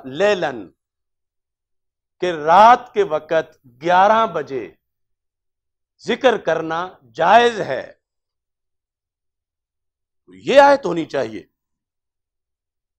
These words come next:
اب ذکر جائز بھی ہے اور آیت بھی نہیں پیش کر سکتے، چلو آیت نہیں تو حدیث پیش کر دیں،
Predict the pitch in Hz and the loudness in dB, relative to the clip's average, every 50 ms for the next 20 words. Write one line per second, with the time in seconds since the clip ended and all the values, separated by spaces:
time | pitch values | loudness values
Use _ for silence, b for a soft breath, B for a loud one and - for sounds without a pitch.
0 | _ _ _ _ _ _ _ _ _ - 151 165 170 143 175 240 - 277 277 262 | _ _ _ _ _ _ _ _ _ -6 -6 -6 -6 -8 -12 -4 0 0 0 0
1 | 202 156 190 190 226 254 294 320 302 311 349 330 302 220 151 139 104 - - _ | 0 2 4 6 6 8 6 4 2 -2 -4 -4 -4 -2 -4 -4 -6 -8 -12 _
2 | _ _ _ _ _ _ _ _ _ _ _ _ _ _ _ - 131 151 131 135 | _ _ _ _ _ _ _ _ _ _ _ _ _ _ _ -8 -6 -4 -2 -2
3 | 151 160 - 170 196 208 202 202 196 196 196 - - 190 - - 196 - _ _ | -2 -2 -4 -6 -10 -10 -8 -4 -4 -4 -4 -4 -8 -10 -10 -12 -16 -18 _ _
4 | - - _ _ _ _ _ _ _ _ _ _ _ _ _ _ _ - 190 208 | -20 -20 _ _ _ _ _ _ _ _ _ _ _ _ _ _ _ -8 -6 -2
5 | 180 180 196 233 269 269 277 269 302 277 - 208 156 214 214 285 311 - - - | 2 4 4 4 4 2 -2 -6 -8 -8 -6 -4 -4 -4 -2 -4 -6 -6 -4 -2
6 | 202 180 - - 143 120 104 98 101 | -2 -2 -2 -4 -10 -10 -10 -12 -18